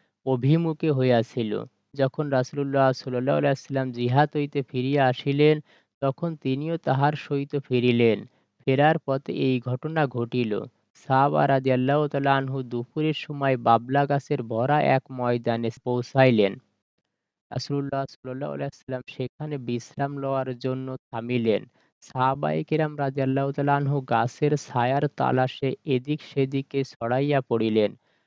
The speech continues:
রাসূলুল্লাহ সাল্লাল্লাহু আলাইহি ওয়াসাল্লাম আরাম করিবার জন্য বাবলা গাছের নিচের জায়গা লইলেন এবং গাছের সহিত নিজের তরবারিটি ঝুলাইয়া রাখিলেন।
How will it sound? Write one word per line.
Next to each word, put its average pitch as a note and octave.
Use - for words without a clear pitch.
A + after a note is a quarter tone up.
রাসূলুল্লাহ C3+
সাল্লাল্লাহু C3
আলাইহি C3+
ওয়াসাল্লাম B2+
আরাম B2
করিবার A#2+
জন্য B2
বাবলা B2
গাছের C#3+
নিচের B2+
জায়গা A#2
লইলেন A2+
এবং D3+
গাছের B2+
সহিত D3+
নিজের C3+
তরবারিটি B2
ঝুলাইয়া C3
রাখিলেন। A2+